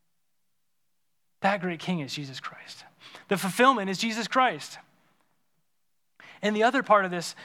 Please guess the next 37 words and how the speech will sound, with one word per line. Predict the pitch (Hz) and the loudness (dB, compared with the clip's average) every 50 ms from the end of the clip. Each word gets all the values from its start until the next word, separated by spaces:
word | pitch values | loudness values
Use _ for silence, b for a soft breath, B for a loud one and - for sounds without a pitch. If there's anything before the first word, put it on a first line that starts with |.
| B B | B B
here, | B 214 208 214 | B -2 0 0
it | 202 185 | 0 0
says | - 220 208 196 180 | 0 0 0 0 2
that | 220 220 - B B B | 0 0 0 B B B
there's | B 233 226 233 | B 0 2 4
always | 214 247 269 294 277 220 190 | 6 6 6 4 2 0 0
going | 226 220 220 214 | 0 0 0 0
to | 202 | -2
be | 180 196 | 0 0
a | 185 175 | 0 0
Levitical | 180 180 208 226 233 226 208 180 | 0 0 0 0 0 0 -2 -4
priest. | - - 220 202 165 139 - | -4 -2 -2 -2 -2 -2 -4
Look | 190 190 - | -4 -2 0
at | 196 175 160 | 0 0 0
Jeremiah | 160 190 185 180 180 175 175 165 | 0 0 0 0 0 0 -2 -2
thirty-three | - 185 185 175 170 - 180 170 156 | -2 -4 -4 -4 -4 -4 -4 -4 -4
eighteen. | 151 147 - 175 151 139 139 | -6 -6 -6 -6 -6 -4 -4
"And | 151 165 | -2 -2
the | 175 | -2
Le-, | 180 170 180 202 196 - | -2 -2 -4 -6 -6 -4
Levitical | 180 180 180 226 269 285 - 247 208 | -4 -2 0 0 0 -2 -2 -4 -6
priest | - - 190 170 165 160 - | -6 -4 -6 -4 -4 -4 -2
shall | 185 170 | -2 0
never | 175 190 214 220 247 226 | 2 2 2 2 2 2
lack | 196 185 180 185 180 | 2 2 2 2 0
a | 160 | -2
man | 151 156 170 185 202 220 | -2 -2 -2 -2 0 0
in | 220 208 | 0 0
my | 190 165 | 0 -2
presence | - - - 175 170 160 147 139 135 - - | -4 -2 0 0 0 0 -2 -6 -8 -10 -8
to | - | -2
offer | 147 165 180 185 196 180 | 0 0 2 2 0 -4
burnt | 143 170 165 165 156 | -2 -2 -4 -4 -2
offerings." | 147 156 143 143 - 135 120 117 120 - - - - - _ _ _ _ _ _ _ _ _ _ _ _ _ _ _ - | -4 -4 -4 -4 -6 -10 -16 -18 -20 -20 -20 -20 -20 -20 _ _ _ _ _ _ _ _ _ _ _ _ _ _ _ -4
Okay? | 160 - 240 254 247 B B B B B | 0 2 2 2 0 B B B B B
This | 180 269 277 - | 0 0 2 4
one | 311 311 311 302 | 4 2 2 2